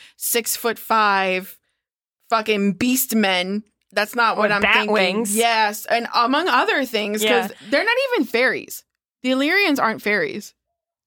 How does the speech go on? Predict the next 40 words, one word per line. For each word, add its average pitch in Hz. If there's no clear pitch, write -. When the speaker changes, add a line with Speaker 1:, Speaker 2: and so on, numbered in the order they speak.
Speaker 2:
No, 240
but 202
they, 208
they're 202
called 220
fae. 185
They're 190
of 247
the -
Speaker 1:
Yes, 220
Speaker 2:
fae 190
Speaker 1:
yes, 226
Speaker 2:
race. 170
Speaker 1:
which 254
is 262
so 254
funny 247
because 214
I 220
remember 240
that 196
conversation. 202
He's 208
like, 208
"We're 220
not 277
fairy, 202
but 185
we're 196
not 202
lesser 190
fae. 233
We're 196
just, 190
like, 185
a, 196
a, 196
just, 196
like, 202
a -